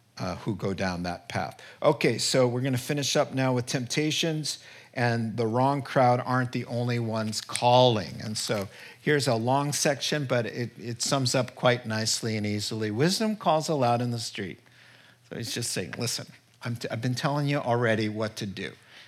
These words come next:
If you don't listen to me, you're gonna be sorry."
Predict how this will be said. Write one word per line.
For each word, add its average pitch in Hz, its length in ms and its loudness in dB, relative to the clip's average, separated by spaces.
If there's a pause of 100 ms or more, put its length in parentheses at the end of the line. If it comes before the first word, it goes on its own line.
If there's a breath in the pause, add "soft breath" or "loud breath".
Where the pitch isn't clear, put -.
(1040 loud breath)
If 123 200 0
you 131 100 4
don't 160 240 4
listen 180 320 2
to - 180 -2
me, 180 280 -4 (260)
you're 135 160 -2
gonna 127 180 2
be 123 140 0
sorry." 71 400 -4